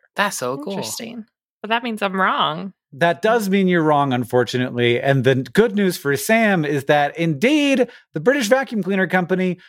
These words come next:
Speaker 3: was the work of one
Speaker 2: Oh my
Speaker 3: Hubert Cecil
Speaker 2: gosh.
Speaker 3: Booth, who designed, uh, Ferris wheels, Ferris wheels and suspension bridges.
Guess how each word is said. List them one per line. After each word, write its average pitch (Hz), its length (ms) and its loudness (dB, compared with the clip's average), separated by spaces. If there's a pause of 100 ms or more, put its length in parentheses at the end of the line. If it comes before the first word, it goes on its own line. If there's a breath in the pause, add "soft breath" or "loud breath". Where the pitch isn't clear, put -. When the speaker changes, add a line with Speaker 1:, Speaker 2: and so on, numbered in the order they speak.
(140 soft breath)
Speaker 3:
was 139 140 -2
the 143 100 -2
work 190 280 2
of 123 140 -6
one 196 240 2
Speaker 2:
Oh 180 40 2
my - 60 -4
Speaker 3:
Hubert 175 320 2
Cecil 180 340 2
Speaker 2:
gosh. 123 80 -6
Speaker 3:
Booth, 262 400 2 (440)
who 147 160 -2
designed, 156 640 2
uh, 131 240 2
Ferris 143 480 -2
wheels, 127 360 -2 (140)
Ferris 180 380 2
wheels 170 320 2
and 110 140 -2
suspension 175 600 -2
bridges. 151 540 0